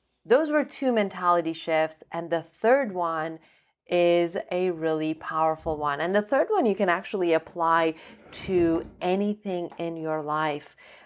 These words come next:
Um, it's, uh, something that you should apply on a daily basis. And it's so simple, but also very kind of,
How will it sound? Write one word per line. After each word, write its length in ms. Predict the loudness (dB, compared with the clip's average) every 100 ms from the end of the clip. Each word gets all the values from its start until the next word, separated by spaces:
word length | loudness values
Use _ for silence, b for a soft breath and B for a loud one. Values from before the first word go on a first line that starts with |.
| _
Um, 360 | 2 2 2 -2
it's, 400 | -2 -2 -10 2
uh, 260 | 4 4 0
something 800 | -4 0 0 0 0 0 0 -6 _ -2
that 340 | 2 2 0
you 140 | -4 -4
should 360 | -4 0 2
apply 440 | 2 0 0 0 0
on 160 | -4
a 100 | -4
daily 580 | -4 -2 0 0 0 -4
basis. 640 | 0 0 0 -2 -4 -2
And 140 | -2 -4
it's 220 | -6 -10
so 320 | -2 2 4
simple, 640 | 2 -4 -4 -4 0 2 2
but 180 | 0
also 400 | -2 -8 -8 -8
very 360 | -4 -2 -2 -4 _
kind 280 | -14 -8 -4
of, 200 | -4